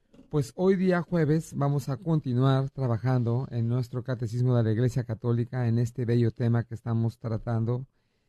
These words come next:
de, eh, descifrar, de entender, de desdoblar, de sacarle tanto, que es el Padre Nuestro. Estamos en el segmento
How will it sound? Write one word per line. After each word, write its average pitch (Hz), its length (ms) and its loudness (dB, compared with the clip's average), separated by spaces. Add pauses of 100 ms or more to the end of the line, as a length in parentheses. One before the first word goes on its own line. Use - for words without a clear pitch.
(160)
de, 120 420 2
eh, 117 380 0
descifrar, 131 760 0 (160)
de 120 200 0
entender, 123 640 2
de 123 160 2
desdoblar, 120 760 2
de 110 220 0
sacarle 117 540 -4
tanto, 127 500 -2 (320)
que 123 80 -6
es 117 140 -6
el 120 120 -4
Padre 117 340 0
Nuestro. 107 400 -4 (680)
Estamos 127 500 -4
en 123 140 0
el 135 120 -2
segmento 131 680 -4